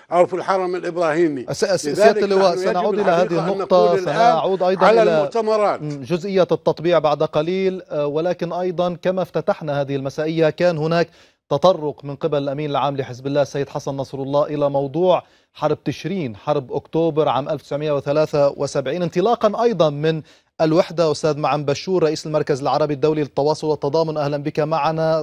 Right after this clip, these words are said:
Speaker 2: بتت الآن جاهز معنا. استذكار الأمين العام لحزب الله لهذه الحرب التي خاضها آنذاك الجيشين المصري والسوري، وقال أنه عندما توحدنا، عندما جمعنا عناصر قوة، عندما وقفت غالبية الدول العربية وساندت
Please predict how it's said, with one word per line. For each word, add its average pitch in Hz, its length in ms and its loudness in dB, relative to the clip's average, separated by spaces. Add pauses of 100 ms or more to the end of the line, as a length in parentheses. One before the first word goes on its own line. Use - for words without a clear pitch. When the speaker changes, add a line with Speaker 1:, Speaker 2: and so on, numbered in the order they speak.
(140)
Speaker 2:
بتت 139 240 -4
الآن 147 220 -4
جاهز 139 320 -2
معنا. 160 400 0 (380)
استذكار 208 680 0
الأمين 151 360 -2
العام 143 300 0
لحزب 131 380 -6
الله 139 340 0 (380)
لهذه 151 460 0
الحرب 151 360 -2
التي 151 280 -2
خاضها 151 500 0
آنذاك 147 380 -2
الجيشين 143 560 -4
المصري 170 560 -6
والسوري، 185 680 -4 (300)
وقال 180 440 2
أنه 156 200 -4
عندما 151 320 -2
توحدنا، 175 680 0
عندما 147 340 -4
جمعنا 143 400 -2
عناصر 143 400 -2
قوة، 190 340 -2
عندما 151 340 -2
وقفت 160 420 -2
غالبية 147 460 0
الدول 160 340 2
العربية 151 580 0
وساندت 170 640 0